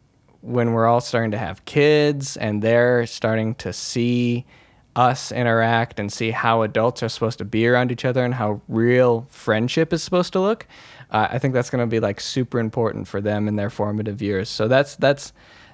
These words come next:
that's a tradition that I would really like to, uh, to get started once, uh, once, you know, I'd like to get it started as soon as possible. But, like, um, it really, as, as we move forward as friends from, I mean, we can basically said we're,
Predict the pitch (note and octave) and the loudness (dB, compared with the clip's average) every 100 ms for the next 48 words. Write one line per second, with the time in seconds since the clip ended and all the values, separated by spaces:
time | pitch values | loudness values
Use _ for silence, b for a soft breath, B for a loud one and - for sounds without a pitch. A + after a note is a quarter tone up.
0 | - C#3 E3+ D3+ D3+ B2+ A#2+ - G#2+ G2+ | 0 2 2 0 0 0 0 -2 -4 -4
1 | - G#2 A#2 C3+ C#3 B2+ G#2+ G#2 G#2+ A2+ | -4 2 4 4 2 -2 -6 -2 0 2
2 | A#2 A#2+ A#2+ A#2+ B2 A#2+ B2 - C#3 C3+ | 4 4 2 2 2 2 0 -4 0 2
3 | C3+ C3 B2 A#2 B2 A#2 A2 A2 - B2 | 2 0 -4 -2 2 4 2 0 -2 -2
4 | A#2 - A2+ B2 B2+ B2 A2+ A2+ - A2+ | -2 0 2 2 2 0 -2 -2 -2 0
5 | A2 G#2+ G#2+ A2 A#2 A2+ - - - B2+ | 2 0 -2 -2 -2 -4 -8 -14 -10 -2
6 | D#3 C3 B2 D3 C#3 A#2 G#2+ G2+ - F#2 | 0 2 4 4 2 -2 -6 -8 -6 -8
7 | G2 F#2+ - - - C3 A2+ - D2 - | -8 -10 -12 -10 -2 0 0 -4 -12 -12
8 | B - - C3 A#2+ A#2 - B B - | B -2 2 2 2 0 -2 B B -4
9 | C3+ A2 G#2 G#2 G#2 - - A#2+ B2 A#2+ | 2 4 2 -2 -6 -10 -10 -2 0 2
10 | B2 C3 B2+ A#2+ A#2 - A#2+ A#2+ A2+ A2+ | 4 4 6 4 0 0 0 2 0 0
11 | G#2+ - A2+ G#2+ G2+ A2 G#2+ - - A#2 | -2 0 0 0 0 -2 -2 -6 -2 0
12 | A2+ A2+ - - A2+ A2+ A2 G#2+ - - | 2 -2 -6 -2 0 2 0 -4 -10 -2
13 | C3 C#3+ D3+ F3 C#3 A#2+ B2+ B2+ A2 G#2 | 2 4 2 2 2 2 2 0 -2 0
14 | G#2 G#2 G2+ | 0 0 -4